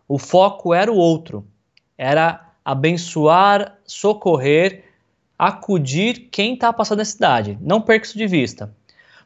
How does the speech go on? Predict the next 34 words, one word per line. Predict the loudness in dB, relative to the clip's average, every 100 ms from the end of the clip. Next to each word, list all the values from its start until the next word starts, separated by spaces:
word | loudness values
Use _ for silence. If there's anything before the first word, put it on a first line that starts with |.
| -2
Porque | -2 2 2 2
enquanto | 0 -4 0 0 0 -6
em | -6 -2
Atos | -2 -4 -6
capítulo | -6 -6 -6 -8
quatro | 0 2 2 0 -8 -14 -4
o | -4
foco | -4 0 4 6 4 -6 -10 -10 -2
é | 2
o | 4
outro, | 6 6 4 -2 -16 -16 _ _ _ _
e | -2 2
é | 4
o | 6
outro | 6 4 2 -6
porque | -10 -6 -2
o | -2
Espírito | -2 -4 -4
Santo | -4 -4 -2 -4
assim | -4 -4 -2
está | -2 -2
inspirando | -2 -4 -4 2 2 2 0
e |
conduzindo, | -4 -6 -4 -6 -2 -2 0 2 0 -2 _ _ _ _ -20 _ -4
em | 0
capítulos, | 0 0 0 2 0 -2 -14
do | -8
capítulo | -6 -4 -2 0 -2
cinco | -2 -6 -6 -2
parece | 2 2 0 -4
que | -6
o | -8
foco | 2 2 2 -6
mudou. | -6 0 0 0 -4